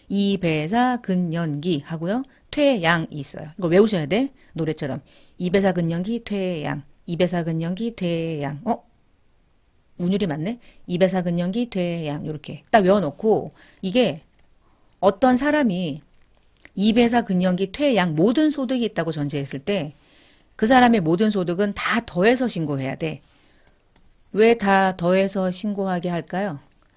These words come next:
합산하면 할수록 누진세율의 구간이 높아지겠죠? 그러니까 다 내 소득이잖아. 그러면 소득을 더해야 되는 게 맞아. 따로따로 신고하면 다,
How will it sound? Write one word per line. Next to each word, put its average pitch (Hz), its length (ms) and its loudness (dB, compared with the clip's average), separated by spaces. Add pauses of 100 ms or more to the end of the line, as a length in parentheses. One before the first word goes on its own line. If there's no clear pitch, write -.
(180)
합산하면 247 800 2
할수록 254 600 -2 (3000)
누진세율의 208 720 4
구간이 170 300 -4
높아지겠죠? 151 760 -6 (480)
그러니까 220 580 0 (220)
다 254 160 2
내 202 120 8
소득이잖아. 208 720 0
그러면 226 220 2
소득을 277 300 -2
더해야 175 280 2
되는 160 200 -2
게 190 80 -4
맞아. - 420 -10 (460)
따로따로 277 440 4
신고하면 180 640 -2
다, 233 260 -2